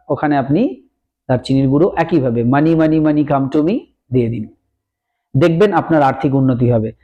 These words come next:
পরিবারে যারা আর্নিং মেম্বার আছে তাদের আয় বাড়বে, বাড়বেই। আপনাদের প্রত্যেকেরই আয়ের জায়গাটা ঠিক হবে,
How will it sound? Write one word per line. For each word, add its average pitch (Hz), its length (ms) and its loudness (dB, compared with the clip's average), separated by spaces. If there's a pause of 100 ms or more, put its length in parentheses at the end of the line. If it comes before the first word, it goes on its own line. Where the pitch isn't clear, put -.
(140)
পরিবারে 180 340 6
যারা 170 200 4
আর্নিং 160 460 0
মেম্বার 185 300 2
আছে 190 180 0
তাদের 156 280 0
আয় 139 240 2
বাড়বে, 127 420 0
বাড়বেই। 147 640 2 (1900)
আপনাদের 180 340 2
প্রত্যেকেরই 208 680 2 (140)
আয়ের 214 360 4
জায়গাটা 196 380 2
ঠিক 156 280 -2
হবে, 185 420 2